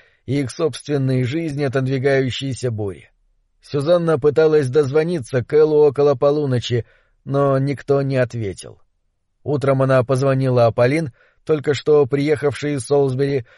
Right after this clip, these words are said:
чтобы рассказать о том, что видела и слышала в усыпальнице. Она была готова к тому, что Аполлин откажется верить в искренность духа Иммакулаты,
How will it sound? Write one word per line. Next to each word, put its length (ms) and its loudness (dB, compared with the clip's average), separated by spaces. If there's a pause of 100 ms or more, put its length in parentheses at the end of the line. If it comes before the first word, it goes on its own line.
(120)
чтобы 380 0
рассказать 560 2
о 80 2
том, 240 0
что 300 0
видела 440 0
и 80 2
слышала 520 0
в 60 -2
усыпальнице. 840 -4 (480)
Она 240 0
была 240 4
готова 460 2
к 80 -16
тому, 240 0
что 220 0
Аполлин 360 0
откажется 640 0
верить 380 -2
в 160 -2
искренность 540 -4
духа 300 -2
Иммакулаты, 720 2